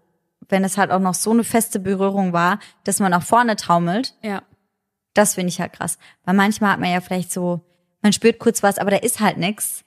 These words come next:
Speaker 2: Ja, so
Speaker 1: Aber
Speaker 2: ich,
Speaker 1: das?
Speaker 2: ja, ich hatte das zum Beispiel schon mal, dass ich mal das Gefühl hatte, ich werde angeatmet.
Speaker 1: What the fuck?
Speaker 2: Ja, abends im Bett, aber da war niemand.
Speaker 1: Oh Gott, auch
Speaker 2: Also
Speaker 1: noch
Speaker 2: ich war
Speaker 1: abends im Bett?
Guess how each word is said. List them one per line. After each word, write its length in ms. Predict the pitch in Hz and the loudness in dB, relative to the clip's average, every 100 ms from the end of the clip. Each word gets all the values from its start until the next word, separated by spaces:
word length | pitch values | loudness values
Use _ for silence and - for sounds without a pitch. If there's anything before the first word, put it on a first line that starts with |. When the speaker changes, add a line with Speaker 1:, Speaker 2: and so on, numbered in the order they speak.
| _ | _
Speaker 2:
Ja, 400 | 208 202 208 214 - | -8 -6 -4 -6 -8
so 120 | 202 | -4
Speaker 1:
Aber 80 | 214 | -4
Speaker 2:
ich, 80 | |
Speaker 1:
das? 440 | 220 226 294 - - | -2 -4 -6 -10 -14
Speaker 2:
ja, 200 | 226 214 | -10 -8
ich 160 | 214 - | -8 -10
hatte 180 | 240 208 | -12 -8
das 200 | 208 - | -8 -6
zum 120 | 208 | -6
Beispiel 540 | 190 202 208 202 190 - | -6 -6 -6 -6 -6 -10
schon 220 | - 208 | -8 -6
mal, 160 | 208 196 | -4 -4
dass 180 | 190 202 | -6 -8
ich 120 | 214 | -6
mal 120 | 196 | -6
das 140 | 185 - | -6 -12
Gefühl 400 | 196 - 208 208 | -14 -6 -6 -6
hatte, 160 | 190 | -10
ich 100 | - | -8
werde 220 | 202 196 - | -8 -6 -6
angeatmet. 680 | 202 202 185 180 220 247 - _ _ _ _ _ _ _ _ _ _ _ | -6 -6 -8 -6 -6 -8 -12 _ _ _ _ _ _ _ _ _ _ _
Speaker 1:
What 320 | 180 180 180 226 | -4 0 2 0
the 80 | |
fuck? 360 | 226 233 233 - _ _ - | -4 -4 -4 -6 _ _ -6
Speaker 2:
Ja, 280 | 214 196 - _ _ _ _ - | -2 -2 -6 _ _ _ _ -2
abends 340 | 190 208 202 | -2 -2 -6
im 100 | 185 | -6
Bett, 300 | 196 226 - - | -6 -6 -14 -4
aber 180 | 196 | -2
da 100 | 185 | 0
war 120 | 180 202 | -2 -4
niemand. 320 | 196 311 427 | 0 2 2
Speaker 1:
Oh 40 | |
Gott, 360 | - 554 480 349 | 2 2 4 4
auch 40 | |
Speaker 2:
Also 120 | 339 | 4
Speaker 1:
noch 60 | 427 | 2
Speaker 2:
ich 80 | - | 2
war 200 | - - | 2 2
Speaker 1:
abends 140 | 294 | 0
im 220 | 415 294 247 | -2 -2 2
Bett? 300 | 294 466 | 4 4